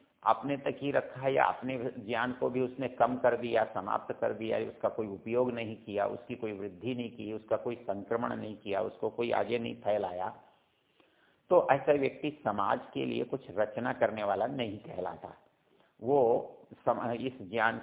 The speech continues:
से समाप्त करने का दोषी कहलाता है। इसलिए हमारे यहाँ कभी भी किसी के,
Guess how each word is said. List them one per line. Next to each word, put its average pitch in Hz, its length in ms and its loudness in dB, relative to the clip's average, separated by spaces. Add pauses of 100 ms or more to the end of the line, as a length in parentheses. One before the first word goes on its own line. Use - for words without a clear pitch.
से 127 360 0 (420)
समाप्त 113 680 2
करने 104 240 2
का 131 140 0
दोषी 107 560 -2
कहलाता 85 480 -6
है। 78 220 -16 (580)
इसलिए 147 320 -2
हमारे 120 380 2
यहाँ 123 340 -2
कभी 113 240 2
भी 120 160 -6
किसी 117 320 -10
के, 117 360 -4